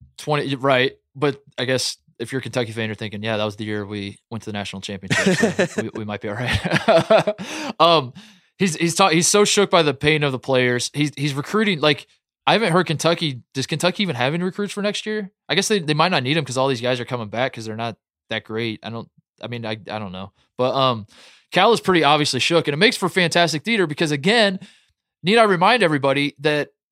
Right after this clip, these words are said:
Speaker 1: we're gonna talk, everyone, the casual fan, the person that doesn't follow college basketball closely would be convinced,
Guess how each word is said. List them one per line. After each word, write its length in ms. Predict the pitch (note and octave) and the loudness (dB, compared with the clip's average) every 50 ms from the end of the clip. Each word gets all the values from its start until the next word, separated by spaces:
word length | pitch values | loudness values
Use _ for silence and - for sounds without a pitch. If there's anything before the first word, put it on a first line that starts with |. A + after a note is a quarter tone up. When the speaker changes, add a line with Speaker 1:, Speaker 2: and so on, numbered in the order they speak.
| _ _ _ _ _ | _ _ _ _ _
Speaker 1:
we're 160 | - D#3 F3+ | -8 -4 -2
gonna 140 | A3 B3+ A3 | 0 0 0
talk, 260 | - F#3 G3 G#3 G3 C3 | 2 4 4 4 4 4
everyone, 520 | E3 F#3+ A3+ A#3+ A3 A3 G#3+ G3+ F#3 E3 A#2 | 2 2 2 2 2 2 2 2 0 -2 -4
the 100 | C#3 D#3+ | -4 -2
casual 400 | - F#3 G#3 A#3+ A#3 G#3 G3+ E3+ | 0 2 4 4 4 2 2 0
fan, 340 | - - G3 G3+ G3 E3+ D3+ | 0 -2 -2 0 0 0 -2
the 80 | D3+ | -2
person 320 | C3+ - G3 F#3+ - F3+ F3+ | -2 -2 -2 -2 -2 -2 -4
that 100 | F3 D3+ | -2 0
doesn't 300 | E3 E3+ D#3+ F3 D#3 - | 0 0 0 -4 -4 -2
follow 260 | - D#3 D#3+ E3 D3 | 0 2 2 2 2
college 300 | - D3 D3 D3 B2+ A#2+ | 2 0 0 0 0 -2
basketball 360 | C#3 D3 E3 D3 D#3 C3+ B2 | -2 -2 -2 -2 -2 -4 -4
closely 460 | A#2+ - B2+ B2+ A#2+ - C3 B2+ - - | -4 -4 -4 -4 -4 -4 -6 -8 -8 -10
would 200 | - C3+ C#3 C3+ | -8 -8 -6 -4
be 120 | D3 F3+ | -4 -4
convinced, 760 | D#3+ - D#3+ C#3+ B2 B2+ C#3+ F3 G3 F3 C3 B2 - - - | -2 -2 -4 -4 -4 -2 0 2 2 2 0 -2 -4 -8 -10